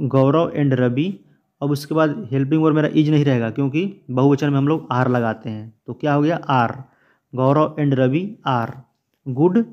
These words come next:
boys। जब ये बॉय आपका कॉम्प्लीमेंट है, इसको भी आप लोग को प्लूरल बना देना है, यानी बहुवचन बना देना है, तो बॉय में एस कर देंगे। तो यहाँ पे देखिए, नोट में समझाया भी है, आपको अच्छे से समझ में आ जाएगा। और जब दो कर्ताओं को and से जोड़ा जाता है,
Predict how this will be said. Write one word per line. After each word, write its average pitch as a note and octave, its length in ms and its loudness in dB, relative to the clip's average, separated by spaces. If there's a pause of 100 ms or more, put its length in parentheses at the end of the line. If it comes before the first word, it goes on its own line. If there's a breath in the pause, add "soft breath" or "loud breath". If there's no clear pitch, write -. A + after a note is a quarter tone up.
(160)
boys। G#2+ 440 0 (680 soft breath)
जब C3 160 -2
ये C#3+ 120 0
बॉय C#3 320 -4
आपका D3+ 380 -8
कॉम्प्लीमेंट C#3+ 560 -4
है, E3+ 140 -4 (100)
इसको D3 260 -6
भी C#3 80 -2
आप C#3+ 200 2
लोग D#3 120 -4
को E3 140 -2 (480)
प्लूरल D3 260 4
बना B2+ 220 4
देना A#2+ 160 2
है, A#2 60 0
यानी C3+ 160 0
बहुवचन C3 380 2
बना A2 200 -4
देना G#2+ 200 -10
है, G#2+ 140 -12 (280)
तो B2 60 -8
बॉय C3 220 2
में D3+ 180 0
एस C#3 140 -4
कर B2 160 -4
देंगे। G#2+ 340 -6 (640 soft breath)
तो C3+ 40 0
यहाँ C#3 160 4
पे C#3 100 0
देखिए, D3 280 0
नोट D#3 240 0
में D#3 140 -2
समझाया C3+ 440 0
भी C#3 120 0
है, C#3+ 120 0
आपको C3+ 320 -4
अच्छे B2+ 240 -4
से B2+ 80 -8
समझ B2 200 -4
में C3 120 -2
आ C3 140 0
जाएगा। B2+ 280 0
और C3+ 340 -6 (1400 soft breath)
जब B2+ 260 2
दो D#3+ 180 2
कर्ताओं E3 400 2
को D#3+ 180 0
and D#3+ 220 0
से C#3+ 140 0
जोड़ा B2+ 220 4
जाता A2+ 280 -2
है, G#2+ 240 -12